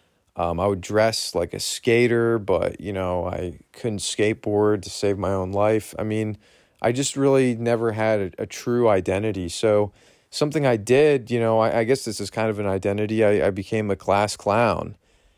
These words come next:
and I started getting tons of attention, um, and I loved it. You know, I loved it right from be-, from the beginning. So,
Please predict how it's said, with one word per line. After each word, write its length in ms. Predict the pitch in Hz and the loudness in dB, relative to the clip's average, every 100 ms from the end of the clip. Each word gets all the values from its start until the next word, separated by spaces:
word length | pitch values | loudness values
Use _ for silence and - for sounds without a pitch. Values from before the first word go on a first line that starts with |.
| _ | _
and 160 | 101 101 | -10 -6
I 60 | 95 | -6
started 440 | - 113 107 104 | 0 0 2 0
getting 480 | 104 98 98 95 87 | 0 0 -2 -4 -8
tons 340 | - - 113 120 | -10 -6 -4 -4
of 80 | 117 | -4
attention, 800 | 117 - 90 87 85 82 87 - _ _ _ _ _ - | -6 -6 -8 -8 -10 -10 -12 -16 _ _ _ _ _ -12
um, 400 | 82 87 87 87 | -6 -4 -2 -2
and 100 | 98 | -2
I 80 | 101 | 0
loved 360 | 107 143 170 | 4 2 0
it. 200 | 82 - _ _ _ | -8 -8 _ _ _
You 80 | 104 | -8
know, 100 | 101 | -4
I 40 | |
loved 260 | 95 107 110 | 0 0 0
it 80 | 104 | 0
right 200 | 107 104 | 0 0
from 160 | 104 | -6
be-, 120 | 90 90 | -6 -8
from 260 | - 107 | -8 -8
the 60 | 92 | -6
beginning. 560 | 90 98 135 110 101 - _ _ _ _ _ _ _ _ _ - - | -6 -4 -2 -4 -8 -16 _ _ _ _ _ _ _ _ _ -20 -18
So, 420 | - 131 123 120 | 0 4 4 2